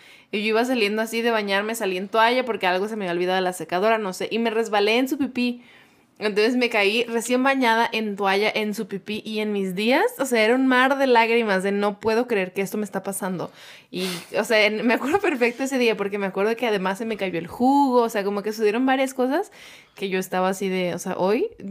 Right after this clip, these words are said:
hoy no es mi día definitivamente. Entonces, a lo mejor algo así.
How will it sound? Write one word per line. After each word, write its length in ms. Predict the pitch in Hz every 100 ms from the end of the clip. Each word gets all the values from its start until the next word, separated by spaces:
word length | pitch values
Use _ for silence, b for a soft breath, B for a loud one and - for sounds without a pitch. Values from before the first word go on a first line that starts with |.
| 190 - -
hoy 160 | - 226
no 100 | 233
es 80 | 240
mi 140 | 240
día 220 | 214 220
definitivamente. 760 | 214 196 185 190 190 185 170 170
Entonces, 540 | 180 185 190 196 - B B B B
a 120 | 262
lo 60 | 302
mejor 400 | 302 320 349 339 - _ _ -
algo 280 | 202 214 226
así. 380 | 233 247 262